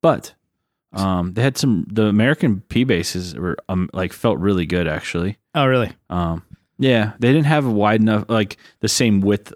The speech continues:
Speaker 1: fretboard that I think my P bass has.
Speaker 2: Mm-hmm.
Speaker 1: But I mean, whatever.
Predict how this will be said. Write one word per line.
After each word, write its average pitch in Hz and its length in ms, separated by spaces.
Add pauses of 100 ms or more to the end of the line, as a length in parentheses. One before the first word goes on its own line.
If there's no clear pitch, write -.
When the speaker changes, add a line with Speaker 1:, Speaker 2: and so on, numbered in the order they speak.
Speaker 1:
fretboard 101 520
that 92 80
I 92 40
think 92 240
my 90 460 (600)
P 123 140
bass 127 240
has. 147 460
Speaker 2:
Mm-hmm. 139 160
Speaker 1:
But 98 240 (400)
I 104 40
mean, 98 200
whatever. 92 340